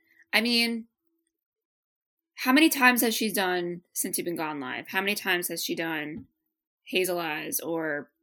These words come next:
what? So whatever, you know, there's a lot. So it, it was really hard to narrow down, like, specific tour performances, or I didn't really get into, like, the tour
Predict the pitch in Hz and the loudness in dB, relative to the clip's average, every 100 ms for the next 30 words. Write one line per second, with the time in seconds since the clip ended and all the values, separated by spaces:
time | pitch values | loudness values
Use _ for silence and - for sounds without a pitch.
0 | _ 180 170 - - - 214 220 196 - | _ -6 -4 0 -2 -2 0 2 2 0
1 | 220 190 226 254 233 175 143 - - 196 | 0 2 2 2 2 2 2 -2 -4 -2
2 | 180 180 226 226 247 220 269 277 233 190 | 0 -2 -2 -2 -2 -2 0 2 2 0
3 | 180 180 175 170 170 170 170 - - - | 0 0 0 0 -2 -4 -6 -2 -2 0
4 | 214 - 226 220 - - 208 196 190 190 | 0 2 0 -2 -6 -6 -4 -4 -6 -12
5 | - 196 175 - - 190 196 - 175 165 | -8 -6 -4 -6 -6 -8 -10 -8 -6 -6
6 | 165 - - - - - _ 214 247 277 | -8 -12 -20 -20 -20 -20 _ -2 0 4
7 | 254 220 208 220 185 185 175 - 180 170 | 6 4 2 0 0 0 0 -2 -4 -4
8 | - - 180 180 | -6 -6 -4 -4